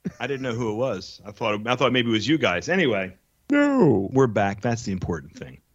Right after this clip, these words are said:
Speaker 2: We're back, and I hope our listeners are back. I hope you're still listening. Japan, Iran, China, South America.
Speaker 1: Israel.
Speaker 2: Israel, of course, Canada.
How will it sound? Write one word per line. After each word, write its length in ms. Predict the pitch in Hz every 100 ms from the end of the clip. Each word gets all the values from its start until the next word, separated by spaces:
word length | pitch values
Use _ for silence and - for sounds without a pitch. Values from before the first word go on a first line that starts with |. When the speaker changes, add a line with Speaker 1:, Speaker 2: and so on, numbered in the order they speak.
| -
Speaker 2:
We're 100 | 113
back, 260 | 113 110 95
and 100 | 104
I 40 |
hope 200 | 120 160
our 120 | 165 131
listeners 440 | 175 - 98 82
are 60 | 78
back. 220 | 80 98
I 40 |
hope 180 | 120 147
you're 80 | 156
still 180 | - 160
listening. 460 | 185 - 147 131
Japan, 640 | 113 104 - 123 123 127 127 _ -
Iran, 540 | 107 113 127 131 131
China, 500 | - 120 123 127 131
South 300 | - 117 110
America. 640 | 107 117 135 135 143 143 - _ _ _ _ _ _ _ - - _ _ -
Speaker 1:
Israel. 640 | 185 170 180 175 180 180 _ _ _ -
Speaker 2:
Israel, 580 | 165 139 139 156 160 151
of 80 |
course, 320 | - 139 147 -
Canada. 560 | 113 123 135 139 143